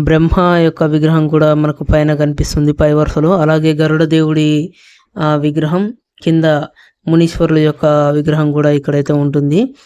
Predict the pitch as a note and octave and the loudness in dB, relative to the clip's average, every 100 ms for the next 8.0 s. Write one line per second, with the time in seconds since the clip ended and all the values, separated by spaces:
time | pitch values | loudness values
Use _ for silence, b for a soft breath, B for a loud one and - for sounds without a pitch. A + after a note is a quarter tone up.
0 | b b _ - D#3+ D#3+ F#3 F#3 F3+ F3+ | b b _ -6 -2 2 2 2 0 -2
1 | E3 D#3+ D#3+ D#3 D#3 D3+ E3 D3 F#3 G3 | -2 0 0 0 -2 -2 -2 -2 2 2
2 | F#3+ F#3 _ - D#3+ D#3+ D#3 D3+ D#3 D#3+ | 2 -2 _ -6 -2 0 2 2 0 0
3 | E3 D#3+ D#3 D#3 D#3 D3+ D3+ D3 D3 D3+ | 2 2 2 0 0 0 2 0 0 0
4 | D3 D3 D3 D3+ D3 D3 D3 D3 D3 E3 | 0 0 -2 -2 -2 0 2 0 0 0
5 | D#3 D3+ D#3 D#3 D3+ D#3 B B B B | 0 0 2 2 0 -2 B B B B
6 | _ - D#3 D#3+ D#3 D3+ D3 C#3+ F3 E3 | _ -4 -2 0 0 0 0 0 0 0
7 | D#3 D3 C#3+ C#3 D#3+ D#3 D3+ D3 - | 0 0 -2 -2 0 2 2 -2 -2